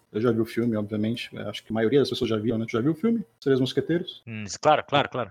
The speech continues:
Speaker 2: Só não lembro o nome deles.
Speaker 1: Na verdade, eram quatro, né? Nunca foram três. <laughs> Eram quatro.
Speaker 2: Porque tu, tu, tu te recorda o nome deles, não?
Speaker 1: Não lembro os nomes, mas eu lembro que eram quatro.
Speaker 2: Ok,
Speaker 1: Eram
Speaker 2: e aí?
Speaker 1: três. E, não, eu só queria só alencar, assim, porque a, você falou da, da mulher que escreveu Frankenstein,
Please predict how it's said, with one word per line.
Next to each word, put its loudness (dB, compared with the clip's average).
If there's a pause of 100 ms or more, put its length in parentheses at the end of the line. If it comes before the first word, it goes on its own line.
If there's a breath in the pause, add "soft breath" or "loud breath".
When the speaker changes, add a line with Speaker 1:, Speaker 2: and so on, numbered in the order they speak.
Speaker 2:
Só 4
não 4
lembro 4
o 0
nome 6
deles. -2
Speaker 1:
Na 8
verdade, 10
eram 10
quatro, 8
né? 0
Nunca -2
foram 0
três. -4 (160)
<laughs> -8
Eram -2
quatro. 4
Speaker 2:
Porque -6
tu, -6
tu, -18 (140)
tu -6
te -4
recorda 4
o -8
nome -4
deles, 2
não? -2
Speaker 1:
Não 6
lembro 10
os 6
nomes, 8
mas 2
eu 6
lembro 4
que 4
eram 6
quatro. 2 (220)
Speaker 2:
Ok, -2
Speaker 1:
Eram 6
Speaker 2:
e 4
aí? -4
Speaker 1:
três. 2
E, 12
não, 10
eu 10
só 6
queria 10
só 8
alencar, 8
assim, 2
porque 0
a, 8
você 0
falou 8
da, 8 (180 loud breath)
da 6
mulher 8
que -4
escreveu 4
Frankenstein, 0